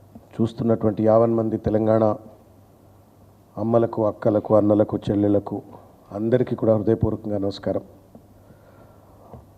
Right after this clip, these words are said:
ముందుగా, ముందుగా ఈరోజు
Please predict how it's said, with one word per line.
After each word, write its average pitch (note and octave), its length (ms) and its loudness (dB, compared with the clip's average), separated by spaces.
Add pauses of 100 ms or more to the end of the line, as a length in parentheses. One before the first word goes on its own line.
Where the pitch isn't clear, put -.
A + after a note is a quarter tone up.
(280)
ముందుగా, C#3 360 8 (4000)
ముందుగా C#3+ 420 2
ఈరోజు C#3 320 2